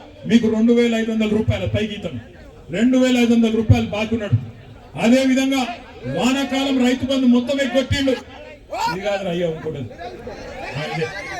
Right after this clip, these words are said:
ఇగో, ఇగో ఇది. ఏం చెప్తున్నా అంటే, ఇగో ఇది. యాసంగి రెండు వేల ఇరవై మూడు యాసంగి పంటకు ఐదు వేల ఇచ్చిండు,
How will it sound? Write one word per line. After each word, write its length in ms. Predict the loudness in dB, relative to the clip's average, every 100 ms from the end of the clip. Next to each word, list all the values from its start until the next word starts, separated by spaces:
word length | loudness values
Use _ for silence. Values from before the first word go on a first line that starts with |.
| -12 -14 -16 -16 -14 -4
ఇగో, 180 | -2 0
ఇగో 220 | 0 0
ఇది. 220 | 0 -2 -10 -18 -10 -8 -8 -10 -12 -4 2
ఏం 120 | 4
చెప్తున్నా 360 | 4 4 2 4
అంటే, 260 | 2 0
ఇగో 180 | 0 0 -4
ఇది. 180 | -6 -8 -14 -16 -18 -18 -20 -18 -4
యాసంగి 800 | 0 2 2 2 4 4 4 0 -8 -20 -20 -6
రెండు 380 | 0 4 4 6
వేల 280 | 6 6 4
ఇరవై 380 | 4 4 4
మూడు 220 | 4 4 4
యాసంగి 500 | 4 4 4 4 6
పంటకు 680 | 4 4 2 4 4 4 0 -16 -20 -16 -2
ఐదు 260 | 4 6 6 4
వేల 140 | 4
ఇచ్చిండు, 800 | 2 2 4 4 4 2 0